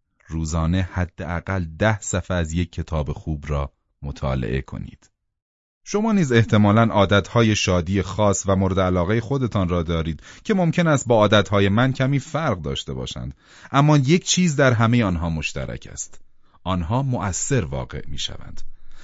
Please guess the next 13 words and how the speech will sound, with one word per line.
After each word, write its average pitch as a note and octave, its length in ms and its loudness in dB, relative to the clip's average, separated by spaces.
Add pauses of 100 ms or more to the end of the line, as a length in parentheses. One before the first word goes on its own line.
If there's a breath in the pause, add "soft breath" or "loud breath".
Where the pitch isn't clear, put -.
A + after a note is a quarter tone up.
(160 loud breath)
اگر G#2+ 240 8
این A#2+ 180 6
موارد A2+ 440 6
ساده A2+ 380 4
را A#2 100 6
هر G#2 220 4
روز G#2 320 2
و G#2 80 4
به G2+ 100 4
طور A#2 240 2
مداوم G2+ 520 4
انجام F2 380 2
دهید، F#2+ 420 0